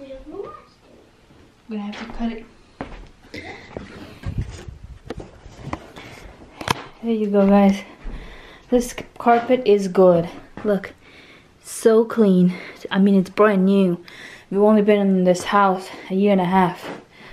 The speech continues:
Speaker 2: September coming will be two years. So,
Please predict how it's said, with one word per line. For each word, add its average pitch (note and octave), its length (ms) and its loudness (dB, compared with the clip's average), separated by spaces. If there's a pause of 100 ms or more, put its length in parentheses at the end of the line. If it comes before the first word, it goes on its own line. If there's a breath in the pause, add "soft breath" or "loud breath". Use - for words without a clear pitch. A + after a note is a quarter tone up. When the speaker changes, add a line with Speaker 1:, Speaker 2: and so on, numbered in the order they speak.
(960 loud breath)
Speaker 2:
September A3 600 2
coming G#3 520 4 (180 loud breath)
will - 120 -2
be G3+ 180 -10
two C4+ 220 -6
years. F#3+ 540 -6 (1080 loud breath)
So, F3+ 440 4